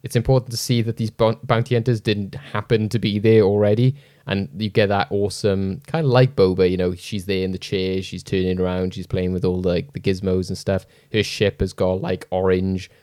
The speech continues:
on the wings, et cetera. You have all these big jet engines, so I thought that that really added to the sort of grandeur of the character, that she sort of looked a lot more epic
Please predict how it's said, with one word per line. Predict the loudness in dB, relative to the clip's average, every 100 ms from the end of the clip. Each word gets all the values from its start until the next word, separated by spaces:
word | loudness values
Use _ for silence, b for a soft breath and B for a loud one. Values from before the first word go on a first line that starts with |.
| b _ -2
on | 0 0 0
the | -2
wings, | 0 0 0 -2 -4
et | -4
cetera. | -2 -2 2 2 2
You | 0
have | -2
all | -2 -6
these | -6
big | -4 -6 0
jet | -2 0
engines, | 0 0 0 -2 -2
so | -4
I |
thought | -2 -4 -4
that | -6 -4
that | -4 -4 b b b _ -2
really | 0 0
added | 0 -2 -2 -4
to | -6
the | -8
sort | -6 -2 0 -2
of | -6 b b b _ _ -4
grandeur | -2 -2 -2 0 0
of | -2
the | -6
character, | -6 -6 -6 -6 -8
that | -8
she | -12
sort | -6 -4 -2
of |
looked | -2 -4 -6
a |
lot | -6
more | -6 -6 -6
epic | -6 -6 -8 -12